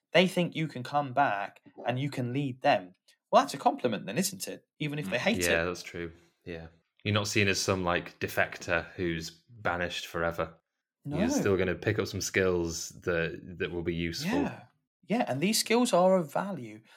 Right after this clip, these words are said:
Speaker 1: They're just not easy to come by maybe in England.
Speaker 3: Mm.
Speaker 2: Mm. Do you think you could come back and, and work just, uh, in a, in a normal U K radiology department now, or?
Speaker 1: Oh, for sure. I,
Speaker 2: Yeah.
Speaker 1: I, I, I love, uh, the interaction you have with,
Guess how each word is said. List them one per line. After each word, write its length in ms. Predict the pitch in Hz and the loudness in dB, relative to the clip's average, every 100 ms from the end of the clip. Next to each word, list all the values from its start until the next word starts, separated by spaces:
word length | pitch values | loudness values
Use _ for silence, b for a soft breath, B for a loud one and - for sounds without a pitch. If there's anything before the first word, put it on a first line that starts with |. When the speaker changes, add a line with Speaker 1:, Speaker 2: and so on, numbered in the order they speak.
| b - | b -12
Speaker 1:
They're 200 | 113 117 | -6 -4
just 200 | 135 135 | -4 -4
not 140 | 123 | -4
easy 220 | 123 117 | -2 -4
to 100 | - | -6
come 200 | - 117 | -4 0
by 100 | 110 | 0
maybe 300 | 104 104 101 | 0 -2 -8
in 80 | 101 | -10
England. 460 | 101 101 95 95 - _ - | -12 -14 -16 -18 -20 _ -12
Speaker 3:
Mm. 200 | 90 85 | -8 -6
Speaker 2:
Mm. 380 | 110 98 90 92 _ - | -4 -4 -6 -10 _ -4
Do 80 | |
you 40 | 123 | -2
think 180 | 131 110 | -2 -2
you 80 | 120 | -6
could 100 | 104 | -4
come 240 | 127 113 | 0 2
back 240 | 113 107 | 0 -2
and, 400 | 107 90 90 87 | -4 -4 -6 -8
and 220 | 92 90 90 | -6 -6 -2
work 360 | 90 90 - - | -2 -2 -6 -10
just, 300 | 92 - - | -4 -4 -4
uh, 160 | 82 - | -6 -4
in 220 | 90 87 | -4 -2
a, 80 | 85 | -4
in 220 | 90 87 | -6 -8
a 40 | |
normal 520 | 87 87 87 87 90 - | -8 -6 -6 -8 -10 -8
U 140 | 90 | -8
K 240 | - 90 85 | -6 -4 -4
radiology 460 | 85 85 82 - | -4 -6 -6 -8
department 480 | 80 - 82 82 80 - | -12 -10 -12 -12 -14 -12
now, 240 | 82 80 | -10 -8
or? 300 | 78 76 82 - | -6 -8 -10 -6
Speaker 1:
Oh, 180 | 147 156 | -4 -4
for 140 | 104 | -6
sure. 500 | 92 - 131 123 98 _ _ _ 131 | -6 -2 -2 -2 -6 _ _ _ -4
I, 220 | 147 156 | 0 0
Speaker 2:
Yeah. 60 | - | 2
Speaker 1:
I, 180 | 131 139 | 2 2
I, 160 | 131 135 135 135 | 2 4 4 2
I 20 | |
love, 640 | 131 131 135 135 131 - - | 2 4 4 4 0 -6 -2
uh, 440 | 120 117 110 104 - | 0 0 -4 -6 -4
the 140 | 110 | -4
interaction 640 | 117 120 113 110 - 117 | -4 -2 -2 -2 -4 -8
you 80 | 113 | -10
have 340 | 101 113 113 - | -6 -4 -4 -6
with, 200 | 110 104 | -8 -10